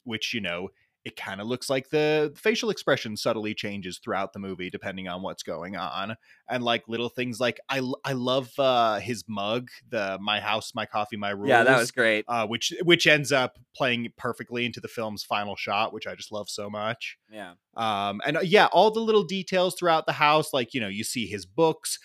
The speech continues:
Speaker 1: but you see little things and the little trap doors and the way things sort of fold into each other. Uh, it's just, it's so inspired, and it's, there's so much little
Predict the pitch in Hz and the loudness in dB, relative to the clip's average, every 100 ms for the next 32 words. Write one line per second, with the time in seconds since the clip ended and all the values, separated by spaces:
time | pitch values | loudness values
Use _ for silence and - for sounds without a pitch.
0 | - - 156 - 190 165 170 156 156 151 | -8 -2 0 2 2 4 2 0 0 0
1 | 156 143 135 123 131 131 - - 131 - | 0 -2 -2 -2 -2 -4 -4 0 0 0
2 | - 120 127 123 120 113 107 110 120 117 | -2 0 2 0 0 -4 -6 -2 -2 -2
3 | 123 120 - 117 110 - 127 120 117 120 | -4 -4 -4 -6 -6 -4 -2 -2 -4 -4
4 | 117 120 113 - 117 113 117 117 117 _ | -4 -6 -4 -2 -2 0 0 0 0 _
5 | _ _ _ 127 123 - 160 - 175 - | _ _ _ 0 2 0 -4 -2 -2 -2
6 | - 170 - - 202 190 156 120 - 113 | -6 -6 -6 0 4 4 4 0 -2 0
7 | 101 95 90 95 107 110 - - - 104 | 0 0 -2 -4 -6 -6 -8 -8 -8 -4
8 | 139 135 - 156 156 147 - - - 147 | -4 -2 0 2 2 -2 -4 -10 -12 -4
9 | 143 147 131 120 | 0 0 0 -4